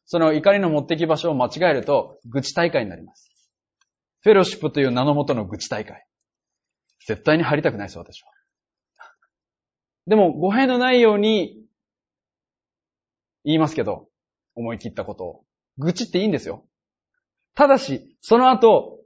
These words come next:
祈るんですよ。私はもうこんな愚痴りたいぐらい、もうこんなもう、うー、もう嫌ーみたいな、そういうのを全部人に言ったように、神に対しても言うんですよ。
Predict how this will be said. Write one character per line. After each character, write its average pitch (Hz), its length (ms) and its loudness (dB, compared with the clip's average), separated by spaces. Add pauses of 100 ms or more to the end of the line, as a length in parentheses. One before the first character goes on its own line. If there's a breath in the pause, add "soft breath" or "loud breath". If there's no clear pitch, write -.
祈 247 240 6
る 277 100 4
ん 156 60 0
で 110 100 -8
す - 80 -20
よ。 - 60 -20 (880)
私 175 340 2
は 220 80 4
も 208 200 4
う - 40 -12
こ 233 120 8
ん 247 80 4
な 233 120 2
愚 165 160 2
痴 202 120 0
り 214 120 2
た 220 100 4
い 220 60 6
ぐ 180 100 4
ら 160 80 6
い、 147 40 0
も 180 180 2
う - 40 -2
こ 185 120 -4
ん 214 60 -2
な 214 100 0
も 180 60 -2
う、 151 40 -2
う 226 400 -2
ー、 - 20 -
も 185 80 -6
う 156 60 -2
嫌 202 380 4
ー 170 40 0
み 135 100 -4
た 123 100 4
い 113 40 0
な、 113 60 -6
そ 196 160 0
う 202 40 4
い - 20 4
う - 20 2
の 170 200 4
を - 260 0 (220)
全 233 380 4
部 202 300 6 (800)
人 - 240 4
に 214 260 4
言 202 160 2
っ - 20 -18
た 214 140 4
よ 220 200 6
う 175 40 4
に、 202 440 0
神 240 220 4
に 190 120 2
対 151 180 0
し - 40 -10
て 139 80 -6
も 123 100 -6
言 190 220 2
う 220 40 2
ん 151 60 -2
で 95 80 -8
す - 100 -20
よ。 - 60 -20